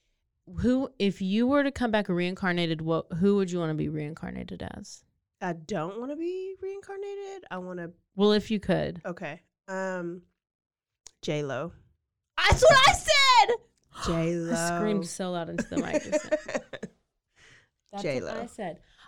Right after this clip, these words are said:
Speaker 1: Because I said, number one,
Speaker 2: But
Speaker 1: I
Speaker 2: is she
Speaker 1: just
Speaker 2: Illuminati?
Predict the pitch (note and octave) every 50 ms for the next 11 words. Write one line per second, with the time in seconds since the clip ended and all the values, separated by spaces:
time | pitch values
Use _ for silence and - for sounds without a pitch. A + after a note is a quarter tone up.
0 | _ - - - A3 G#3 - - A3 G3 - - _ E3+ F3 G#3 C#4 F4 E4+ -
1 | - G3 E3+ E3+ E3+ E3 D#3+ - _ _ _ F3 F3 F3 F3 G#3 A3+ A#3+ C4 C4
2 | C4 C4 B3+ A3 A3+ - A3 - - C#4 B3+ A#3+ A#3+ A#3 A#3+ A#3+ A#3 A#3 A#3 B3
3 | B3+ C#4 C#4+